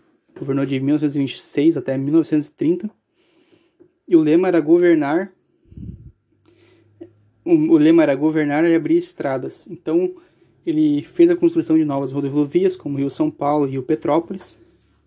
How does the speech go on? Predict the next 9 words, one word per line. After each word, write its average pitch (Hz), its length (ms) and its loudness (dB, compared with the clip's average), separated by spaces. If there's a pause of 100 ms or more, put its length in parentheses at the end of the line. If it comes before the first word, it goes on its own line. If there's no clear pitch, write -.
(920)
Né? 139 320 -6 (100)
Também 160 220 2
fez 165 140 0
um 151 280 4
governo 143 380 0
de 143 100 -6
combate 143 460 -4
à 151 40 -2
inflação 143 600 -4